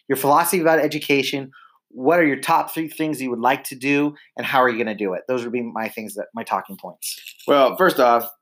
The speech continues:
Speaker 2: I mean, hopefully a district's gonna give more than thirty minutes to interview an administrator. I, I think that's one thing that is lacking in education, just the length and depth of interviews.
Speaker 1: Yeah.
Speaker 2: I, I really do. But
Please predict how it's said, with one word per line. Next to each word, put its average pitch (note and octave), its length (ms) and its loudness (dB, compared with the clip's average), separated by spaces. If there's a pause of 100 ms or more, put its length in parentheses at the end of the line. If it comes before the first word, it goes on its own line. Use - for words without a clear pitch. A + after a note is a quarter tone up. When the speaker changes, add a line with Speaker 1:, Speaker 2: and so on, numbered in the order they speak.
(140)
Speaker 2:
I G#2+ 40 -4
mean, A2+ 120 -2
hopefully A#2 360 0
a G#2+ 60 0
district's G#2+ 400 -4
gonna G2+ 140 -6
give G2+ 200 -6
more G#2+ 400 -4
than G#2 180 -6
thirty G2 280 -4
minutes G#2 360 -4
to F#2 260 -6
interview F#2 340 -6
an F#2 80 -6
administrator. C#3+ 720 2
I, - 80 0 (680)
I G#2+ 40 -6
think - 160 0
that's A2 160 0
one G2+ 260 -2
thing G#2+ 200 -2
that F#2 220 -4 (100)
is F#2+ 240 -8
lacking G2+ 440 -4
in F#2 100 -2
education, G2+ 580 -2
just G#2+ 180 -4
the A2+ 100 0
length G2 600 -2
and F#2 220 -8
depth F2+ 300 -2 (200)
of D#2+ 160 -8 (100)
interviews. C3 800 4 (260)
Speaker 1:
Yeah. G#2 180 -10 (220)
Speaker 2:
I, G2 100 0
I - 140 2
really A2+ 300 4
do. A#2 300 6
But A#2 300 2